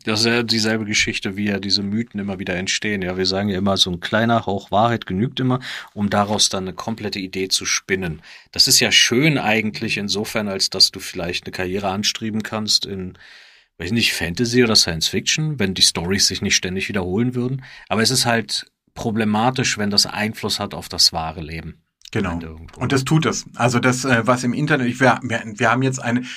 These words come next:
Speaker 2: Schwierigkeiten, eine, äh, ein Verfassungsgericht zu wählen, eine Richterin zu wählen.
Speaker 1: Gab's auch noch
Speaker 2: Wegen,
Speaker 1: nie
Speaker 2: ja,
Speaker 1: mal
Speaker 2: genau.
Speaker 1: wieder,
Speaker 2: Also,
Speaker 1: ne?
Speaker 2: und News hatte mich natürlich auch schon angegriffen. Also das ist sozusagen, das ist,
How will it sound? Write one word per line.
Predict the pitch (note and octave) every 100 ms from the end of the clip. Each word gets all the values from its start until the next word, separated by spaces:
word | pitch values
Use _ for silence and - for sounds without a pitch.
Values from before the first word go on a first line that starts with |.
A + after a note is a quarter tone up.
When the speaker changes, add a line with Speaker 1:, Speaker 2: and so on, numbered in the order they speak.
| - -
Speaker 2:
Schwierigkeiten, | - B2+ D3 D3 - B2+ B2+
eine, | A#2+ A2 A2+
äh, | G2+ A2 G#2+ D#2+ -
ein | A2 G#2+
Verfassungsgericht | G#2 - A3 E4 D4 D#3+ C#3+ -
zu | B2
wählen, | G#2+ G#2
eine | G#2 A#2
Richterin | F3 G3+ G3+ D3+
zu | C3+ C3+
wählen. | A2 G2+
Speaker 1:
Gab's | B2+ -
auch | C3
noch | C3
Speaker 2:
Wegen, | B2
Speaker 1:
nie | C#3+
Speaker 2:
ja, | E3+
Speaker 1:
mal | A2
Speaker 2:
genau. | D#3 A2+
Speaker 1:
wieder, | G#2+
Speaker 2:
Also, | C#3+
Speaker 1:
ne? | - - -
Speaker 2:
und | C3+ C3
News | D#3 G3 F#3+
hatte | D#3
mich | C#3 C3+
natürlich | B2+ B2+ A#2+
auch | D#3+ F3
schon | C3+
angegriffen. | G#2+ G2+ F#2+ F#2 - E2+
Also | G2 G2+
das | A2+ G#2+
ist | G2+
sozusagen, | A#2+ G2+ G#2+ A2 G#2+
das | G#2+ G#2+
ist, | A#2+